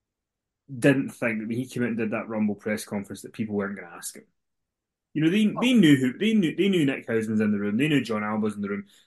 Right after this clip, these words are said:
Speaker 1: they knew people were in the room who are not gonna sit and go,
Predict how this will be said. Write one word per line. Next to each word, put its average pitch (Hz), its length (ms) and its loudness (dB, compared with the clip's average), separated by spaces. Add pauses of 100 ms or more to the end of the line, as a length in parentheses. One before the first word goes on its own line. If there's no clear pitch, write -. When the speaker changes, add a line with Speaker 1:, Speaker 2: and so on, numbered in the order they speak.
(140)
Speaker 1:
they 131 120 2
knew 147 260 8
people 160 300 0
were 143 120 6
in 123 100 2
the 113 80 2
room 110 220 0
who 113 100 -4
are 110 100 0
not 117 380 0
gonna 113 240 0
sit 113 240 -4
and 107 140 0
go, 104 360 0